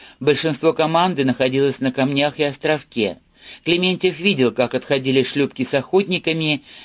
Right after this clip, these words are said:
которые яростно гребли вёслами. Паника овладела браконьерами.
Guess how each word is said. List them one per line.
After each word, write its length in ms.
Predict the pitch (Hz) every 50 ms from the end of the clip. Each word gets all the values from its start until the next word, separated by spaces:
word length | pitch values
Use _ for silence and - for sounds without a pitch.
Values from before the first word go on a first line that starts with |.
| _
которые 340 | - 156 - 156 151 147 139
яростно 500 | 135 143 170 180 175 160 139 - 156 147
гребли 540 | 127 127 135 127 120 123 139 143 143 131 - _ _ _ _ _ _ -
вёслами. 760 | 123 143 147 127 104 - - 117 107 104 101 95 87 - - _ _ _ _ _ _ _ _ _ _ _ _ -
Паника 460 | - 190 202 220 214 202 202 - 147
овладела 440 | 139 131 135 135 131 131 147 147 147
браконьерами. 880 | 135 131 131 123 135 135 131 131 120 110 101 104 101 98 95 92 85